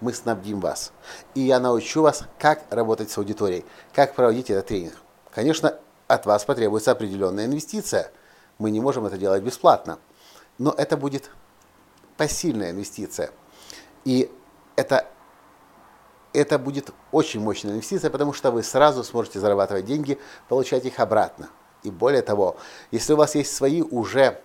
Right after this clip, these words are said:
программы, коучинговые, например, свои какие-то тренинги, вы сможете их, одновременно проводя формулу настоящего успеха,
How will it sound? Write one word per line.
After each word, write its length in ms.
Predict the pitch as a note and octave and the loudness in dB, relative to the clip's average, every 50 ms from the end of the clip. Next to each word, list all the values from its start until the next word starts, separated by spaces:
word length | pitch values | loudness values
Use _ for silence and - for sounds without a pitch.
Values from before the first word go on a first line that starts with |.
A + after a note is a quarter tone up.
| _ _ - | _ _ -4
программы, 560 | - A2+ A2 F#2+ G#2 G#2+ G#2+ F#2+ F2 E2+ - - | 0 0 0 2 2 2 2 2 0 -2 -12 -10
коучинговые, 680 | - - C3+ C#3 C3 B2+ A#2 - A#2+ A2 G#2 A2+ G#2+ G2+ | -4 -2 0 2 2 0 -2 -4 -6 -2 0 0 0 0
например, 440 | F#2+ G2 - - F#2+ G2 G2+ G2 - - - - - - | 0 -4 -6 -6 -6 -6 -6 -6 -8 -10 -18 -20 -18 -10
свои 240 | - - D3+ D#3+ | -2 2 2 2
какие-то 340 | D3+ C#3 - - C#3 A#2 A#2+ | 2 0 -2 -2 -2 -2 -2
тренинги, 460 | A#2+ - D3+ F#3+ F3 D#3+ C#3+ D3+ C#3 - - - - | -2 -4 -4 -2 -2 -2 -2 -2 -4 -4 -10 -12 -6
вы 160 | G#2+ C3+ C#3 | -4 -4 -2
сможете 480 | - - C#3+ D#3+ D#3 D3+ D3 - - - - - | -2 -2 0 0 0 0 -2 -6 -10 -14 -12 -8
их, 280 | F3 G3+ F#3 - - - _ _ _ _ _ _ _ _ _ _ _ _ _ _ _ _ _ _ _ _ _ _ _ - - | -6 -6 -6 -8 -10 -20 _ _ _ _ _ _ _ _ _ _ _ _ _ _ _ _ _ _ _ _ _ _ _ -6 0
одновременно 580 | - C#3 C#3 C#3+ D#3+ D#3 D#3 E3 E3+ E3 D#3 C#3 | 0 0 2 2 0 2 2 2 2 2 2 2
проводя 300 | - C3+ C3 C3 C3+ C3 | 4 4 4 4 4 2
формулу 280 | - D3+ C#3 A#2+ B2 | 4 2 2 2 2
настоящего 380 | A#2 A2 - B2 A2 - - G#2 | 0 0 2 0 0 0 0 -4
успеха, 460 | G2 - - F#3 F3 - D#3 - - | -2 2 2 2 6 6 4 4 2